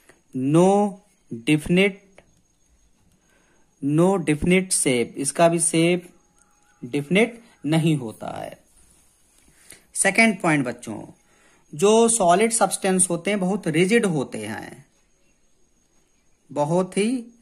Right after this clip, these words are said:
रिजिड, मतलब कठोर होते हैं, दबा नहीं सकते उसको। ऐसे कंप्रेस करना चाहें तो हम दबा नहीं सकते हैं, बहुत रिजिड होता है। और लिक्विड जो होते हैं ये रिजिड नहीं, फ्लूइडिटी टाइप का होता है,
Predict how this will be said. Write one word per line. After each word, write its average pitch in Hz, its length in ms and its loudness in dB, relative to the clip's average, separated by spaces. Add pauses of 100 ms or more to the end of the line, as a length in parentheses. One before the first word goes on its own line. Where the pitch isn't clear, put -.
रिजिड, 170 480 0
मतलब 165 320 0
कठोर 190 360 4
होते 147 320 -2
हैं, 127 200 -8
दबा 175 300 4
नहीं 180 160 2
सकते 160 300 -4
उसको। 160 280 -2
ऐसे 160 300 -2 (160)
कंप्रेस 156 400 -2
करना 151 300 -2
चाहें 156 280 -2
तो 165 100 -6
हम 160 140 -4
दबा 143 260 0
नहीं 135 180 -2
सकते 110 380 -12
हैं, - 280 -16 (380)
बहुत 160 240 0
रिजिड 175 320 4
होता 127 380 -8
है। - 340 -12 (1300)
और 208 640 4
लिक्विड 180 460 2
जो 233 160 4
होते 220 360 2
हैं 220 180 0
ये 165 200 0
रिजिड 214 360 2
नहीं, 220 360 4
फ्लूइडिटी 208 580 0
टाइप 165 340 2
का 143 100 0
होता 123 380 -6
है, 110 380 -10